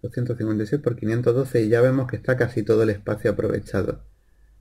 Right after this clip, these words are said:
Eh, claro, siempre la textura, mientras mantengamos el mismo tamaño, eh, nos conviene que cuanto más grande sea, mejor.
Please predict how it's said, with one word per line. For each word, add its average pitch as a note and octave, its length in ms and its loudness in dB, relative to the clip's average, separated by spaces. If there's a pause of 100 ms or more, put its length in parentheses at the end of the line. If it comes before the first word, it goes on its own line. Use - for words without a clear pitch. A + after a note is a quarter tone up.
(680)
Eh, G2 1120 0
claro, A2 220 2
siempre G#2+ 380 0
la G2+ 180 0
textura, C#3 500 0 (800)
mientras A2+ 340 0
mantengamos A2 560 2
el B2 80 2
mismo A2+ 260 -2
tamaño, B2+ 540 0 (600)
eh, G#2+ 140 0
nos G#2+ 180 -2
conviene B2 580 2
que A#2 120 2
cuanto G#2+ 280 0
más A2 160 0
grande A2 300 0
sea, B2 280 2
mejor. A#2 400 -2